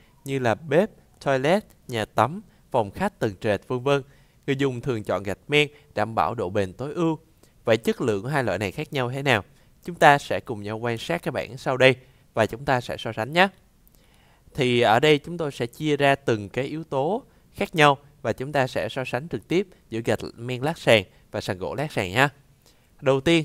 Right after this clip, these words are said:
về yếu tố giá cả, gạch men lát sàn thì giá thành khá rẻ, sàn gỗ lát sàn là giá từ mức trung đến cao cấp. Về độ bền thì gạch men lát sàn độ bền lâu dài với thời gian nếu không có lực tác động làm gạch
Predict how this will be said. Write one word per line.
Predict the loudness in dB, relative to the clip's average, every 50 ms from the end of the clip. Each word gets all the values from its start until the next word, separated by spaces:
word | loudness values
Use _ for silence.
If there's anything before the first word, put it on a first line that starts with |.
| -2 -6
về | -8 -6
yếu | -6 -6
tố | -6 -6 -6 -4
giá | -4 -2 -4 -4 0
cả, | 0 0 0 2 0 -2 -4 -6 -16 _ _ _ _ _ _ 0
gạch | 0 0 0
men | 0 -4 -2 -2
lát | -4 -6
sàn | -2 0 2 2 2 0
thì | -4 -6 -6 -4
giá | -2 -2 -2
thành | -2 -2 -4 -6 -6
khá | -6 -4 -4 0
rẻ, | 2 2 2 2 2 0 -4 -8 _ _ _ _ _ _ _ _
sàn | -4 -4 -4 -2
gỗ | -2 -4 -4
lát | -4 -4 -8 -10 -6
sàn | 0 2 2 2 2 -2 -4
là | -4 -4
giá | -4 -4 -4 -6 -4
từ | -2 -4 -4 -4
mức | -4 -10 -14 -12
trung | -12 -12 -12 -12 -18 -18 _
đến | -10 -10 -10 -8 -6
cao | -6 -6
cấp. | 2 2 2 2 2 -2 _ _ _ _ _ _ _ _ _ _ _ _ _ _ _ _ _
Về | 2 4
độ | 4 4 2
bền | 4 8 10 10 10 8 6 -4 -16 _ -20 _ _ _
thì | -2 0 0 0 0 -2
gạch | 0 0 0 0 -2 -10
men | -8 -8 -8 -6
lát | -4 -6 -6 -6
sàn | -4 2 4 4 4 4 2 -6 _ _ _ _ _
độ | -2 -2 0
bền | 2 0 0 2
lâu | 2 0 -2 0
dài | 2 4 6 6 6 4
với | 0 -4 -6
thời | -4 -4 -2
gian | 0 0 0 0 0 -2 -6 -16 _ _ _
nếu | -6 -6 -4
không | -2 -2 -4 -2
có | -2 -2
lực | -2 -2 -4 -4 _
tác | -4 -4 0
động | 0 -2 -2 0 -4
làm | -8 -8 -8 -4
gạch | -6 -6